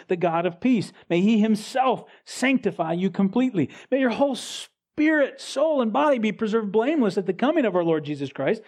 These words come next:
Yes, amen. We want that. And who's gonna do it? He who is faithful. He will do it.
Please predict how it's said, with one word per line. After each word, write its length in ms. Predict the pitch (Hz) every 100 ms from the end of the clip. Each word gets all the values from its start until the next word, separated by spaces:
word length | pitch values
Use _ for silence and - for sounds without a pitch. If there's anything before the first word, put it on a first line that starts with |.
| -
Yes, 260 | 185 196 196
amen. 360 | 165 151 202 226
We 120 | 139
want 260 | 139 214 285
that. 220 | 320 - -
And 200 | 220 214
who's 280 | 175 269 262
gonna 200 | 277 277
do 200 | 294 320
it? 160 | 277 - - _
He 160 | 247 269
who 140 | 277
is 140 | 262
faithful. 580 | - 294 320 - 175 - -
He 240 | - 311 339
will 140 | 277
do 220 | 180 143
it. 340 | 107 - _